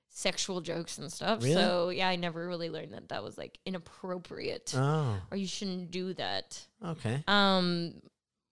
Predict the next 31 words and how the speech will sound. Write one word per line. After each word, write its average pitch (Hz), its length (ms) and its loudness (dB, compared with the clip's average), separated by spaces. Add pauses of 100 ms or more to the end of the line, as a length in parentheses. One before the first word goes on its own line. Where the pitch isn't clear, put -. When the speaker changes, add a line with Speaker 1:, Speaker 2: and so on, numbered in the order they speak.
(440)
Speaker 1:
but 214 160 6
my 196 100 6
dad's, 214 240 6
like, 180 160 -2
super 190 280 -2
against 160 320 -6
that - 120 -12
kind 156 120 -8
of - 60 -4
<laughs> - 120 2
stuff. 254 420 -2 (560)
My 190 80 4
dad 185 340 4
doesn't 175 300 -2
like 170 240 -2
sexual 175 460 -2
humor 165 480 -2
at 170 220 6
all. 160 380 -2 (240)
My 190 80 -6
dad 160 440 0 (200)
doesn't 202 240 2
even 262 180 6
like 226 160 4
when 226 100 4
you 214 60 4
wear 190 100 2
shoes 226 340 4
outside 175 320 4
without 156 240 -2
shoe-, - 300 -2